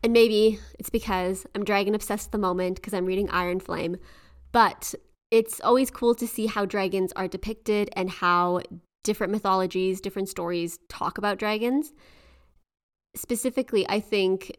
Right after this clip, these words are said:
the first time I actually came across the underwater dragon kingdom was when I was going <laughs> through a really weird era of just reading lots and lots of,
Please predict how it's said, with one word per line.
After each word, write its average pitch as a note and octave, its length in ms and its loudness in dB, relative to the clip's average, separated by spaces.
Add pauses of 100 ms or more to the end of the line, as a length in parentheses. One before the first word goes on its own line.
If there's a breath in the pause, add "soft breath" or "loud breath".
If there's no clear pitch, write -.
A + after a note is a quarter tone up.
the G3+ 120 -10
first C#4 340 4
time F3 360 2 (240)
I G3+ 60 4
actually G3 260 2
came G3+ 220 -2
across G3 400 2
the - 120 -6
underwater F#3+ 440 4
dragon F#3 400 0
kingdom A3+ 600 0 (540 loud breath)
was G3 600 4 (280)
when G#3+ 160 0
I G3+ 60 4
was G#3 120 2
going G#3+ 340 4
<laughs> - 0 -
through G#3+ 680 -2 (600 soft breath)
a A#3 80 -4
really F4 300 8
weird G#3+ 320 4
era F#3+ 400 2
of G3 80 -4
just G3+ 200 0
reading G3+ 420 2
lots F3 300 -4
and F#3+ 120 2
lots F3 300 0
of, F3+ 420 -2